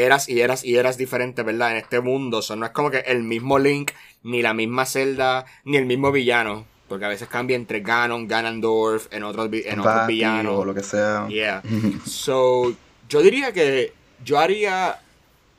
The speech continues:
Speaker 1: un Zelda que maybe adapte el primer juego, obviamente, porque el primer juego,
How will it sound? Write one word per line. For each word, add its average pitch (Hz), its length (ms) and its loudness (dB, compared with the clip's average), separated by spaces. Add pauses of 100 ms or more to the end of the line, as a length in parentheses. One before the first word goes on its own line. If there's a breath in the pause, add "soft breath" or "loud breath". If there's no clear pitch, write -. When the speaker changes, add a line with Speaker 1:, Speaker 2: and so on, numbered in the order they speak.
(100)
Speaker 1:
un 156 300 -2
Zelda 202 480 -2
que 147 140 0
maybe 127 600 4
adapte 120 640 0 (260)
el 123 140 2
primer 135 340 2
juego, 120 400 0
obviamente, 107 480 -6
porque 95 340 -12 (120)
el 95 200 -6
primer 120 200 -4
juego, 151 340 -2